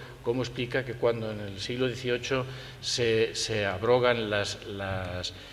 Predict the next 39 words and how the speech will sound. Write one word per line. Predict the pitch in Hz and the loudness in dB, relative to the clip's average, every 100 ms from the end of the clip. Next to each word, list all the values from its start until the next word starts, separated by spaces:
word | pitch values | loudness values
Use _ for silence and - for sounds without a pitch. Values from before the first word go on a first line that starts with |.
| - - - | -16 -18 -12
eh, | - 110 107 104 98 | -4 0 2 2 0
lo, | 101 - | -2 0
las | 104 117 | 0 0
ejecuciones | 117 110 110 - 135 127 | 0 -2 -2 2 2 2
públicas, | - 151 139 120 123 170 - - - | 0 2 2 0 -2 -4 -4 -8 -10
¿eh? | 143 - - - | -12 -12 -16 -12
en | 107 101 | -8 -8
parte | 95 143 170 - 170 180 | 4 6 6 2 2 4
era | 151 180 - - - - - | 4 2 0 -14 -16 -18 0
porque | 123 120 123 165 180 - - - - - - 131 | 2 2 2 0 0 -4 -14 -18 -20 -20 -12 -8
la, | 113 104 95 101 - | -2 0 0 -4 -8
la | 101 92 | -8 0
masa | 127 170 185 | 2 2 0
de | 151 | -2
gente | 156 175 143 - | -4 -4 -4 -2
que | 151 | 0
iba | 143 | 2
a | |
ver | 143 | 2
aquello, | 139 139 131 151 147 - - - | 0 0 2 0 0 -12 -10 -4
en | 127 | -2
el | 113 101 | -2 -6
fondo | - 196 233 165 | -4 -4 0 0
y | 139 | 0
en | 113 | -4
el | 107 | -4
último | 175 196 175 165 | -6 -4 -4 -4
momento, | 147 143 160 | -4 -4 0
se | - 156 | 0 0
identificaba | 139 131 123 - 120 117 - 147 180 | 0 -2 -2 -6 -10 -8 -4 0 2
con | 170 151 | 2 2
el | 123 | 2
reo | 120 175 127 | 4 4 4
por | 120 107 | 4 2
muchos | 143 156 175 | 2 0 -2
asesinatos | 156 135 127 120 131 165 | 0 -2 -2 0 2 0
que | - | 0
hubiese | 120 143 | -4 -2
cometido. | 117 104 92 160 | -4 -6 -4 -4